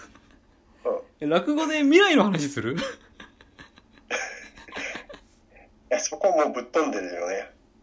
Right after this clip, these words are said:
Speaker 1: すごいよね、富岳師匠。
Speaker 2: いやー、お目にかかりたいよ。え、何？<laughs>
Speaker 1: まあ、こういうものもあるということで、まあ、落語の世界は非常に奥深いですよね。
Speaker 2: いや、まあ、た-、
Speaker 1: そう。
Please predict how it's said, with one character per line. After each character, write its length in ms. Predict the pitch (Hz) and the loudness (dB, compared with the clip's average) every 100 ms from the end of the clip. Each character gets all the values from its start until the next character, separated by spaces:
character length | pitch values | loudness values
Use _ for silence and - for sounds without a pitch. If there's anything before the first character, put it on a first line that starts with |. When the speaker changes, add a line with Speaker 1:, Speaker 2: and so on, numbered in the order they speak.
| _ _ _ _ | _ _ _ _
Speaker 1:
す 240 | - 113 | -12 -4
ご 120 | 131 | -2
い 60 | - | -2
よ 100 | 64 | -4
ね、 160 | 76 - | -8 -12
富 100 | - | -10
岳 200 | - - | -10 -10
師 140 | - - | -12 -10
匠。 200 | - - _ _ _ _ _ _ _ _ _ - | -10 -12 _ _ _ _ _ _ _ _ _ -16
Speaker 2:
い 120 | 98 | -10
や 100 | 98 | -8
ー、 300 | 90 98 - - _ _ 110 | -10 -12 -16 -18 _ _ -4
お 80 | |
目 120 | 131 180 | 0 2
に 120 | 190 | 0
か 100 | 175 | 0
か 80 | 170 | 0
り 100 | 170 | -2
た 100 | 117 | -8
い 20 | |
よ。 80 | - 113 | -8 -8
え、 240 | 139 165 202 220 202 | -8 -8 -10 -12 -2
何？ 320 | 190 311 196 | 0 0 -2
<laughs> 60 | - - - - - - - - _ _ - - 480 - - - - 427 - - - - - - - - - _ _ _ _ _ _ _ _ _ - - 107 | -8 -14 -18 -20 -20 -20 -20 -20 _ _ -20 -6 -2 -2 -2 -4 -2 -6 -2 -4 -2 -4 -4 -8 -8 -10 -20 _ _ _ _ _ _ _ _ _ -20 -12 -8
Speaker 1:
ま 60 | |
あ、 20 | |
こ 240 | - 135 135 | -4 0 0
う 40 | |
い 480 | 127 127 127 123 123 | -2 -4 -2 -2 -4
う 60 | 123 | -4
も 160 | 120 123 | -2 -2
の 100 | 110 | 0
も 180 | 104 107 | 0 0
あ 60 | |
る 140 | 98 - | -2 -8
と 120 | 87 | -12
い 40 | |
う 80 | 78 | -12
こ 80 | 87 | -12
と 100 | 85 | -12
で、 80 | 90 | -8
ま 140 | - | -6
あ、 40 | - | -6
落 200 | - 110 | -8 -6
語 100 | 107 | -4
の 60 | |
世 140 | - 107 | -4 -2
界 120 | 90 | -2
は 100 | 87 | -2
非 120 | 101 | -6
常 160 | 110 110 | -4 -2
に 80 | |
奥 220 | 104 107 110 | -2 -6 -8
深 240 | 110 123 | -2 0
い 40 | |
で 80 | 92 | 0
す 120 | - | -6
よ 100 | 90 | -8
ね。 220 | 92 107 113 | -6 -6 -2
Speaker 2:
い 40 | |
や、 40 | 117 | -2
ま 80 | |
あ、 40 | 98 | -2
た-、 240 | - - | -2 -4
Speaker 1:
そ 320 | 131 143 | -4 -4
う。 40 | - | -2